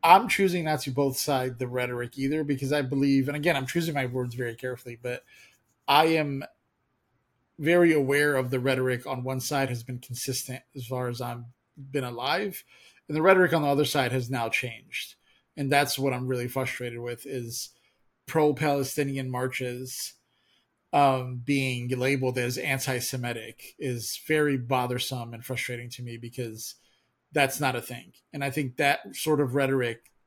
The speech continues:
th-, that is so extreme, uh, only pits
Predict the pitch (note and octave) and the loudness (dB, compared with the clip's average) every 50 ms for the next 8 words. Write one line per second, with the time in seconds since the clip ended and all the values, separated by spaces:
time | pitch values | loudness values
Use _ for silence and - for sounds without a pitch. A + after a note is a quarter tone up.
0 | C#3 B2+ C#3+ - - C3+ B2+ C3 B2 B2+ B2+ - - - D#3+ D#3 D#3 C#3 - - | -12 -10 -10 -8 -6 -4 -2 -2 0 0 -2 0 2 2 4 4 4 2 0 -2
1 | - - D3 D3+ C#3+ C3 A#2+ A#2 - A#2 B2 - _ _ _ _ _ _ _ _ | -2 -2 -2 -2 -2 -4 -6 -6 -10 -12 -14 -16 _ _ _ _ _ _ _ _
2 | _ _ _ - D3 C3+ - - - E3 E3+ E3 E3 D3+ C3 - - B2+ E3 D3+ | _ _ _ -4 -2 -2 -2 0 2 2 2 2 2 0 -2 -4 -2 0 2 2
3 | B2 - - - - - - - - - - | 0 0 -2 -2 -2 0 0 -2 -4 -6 -10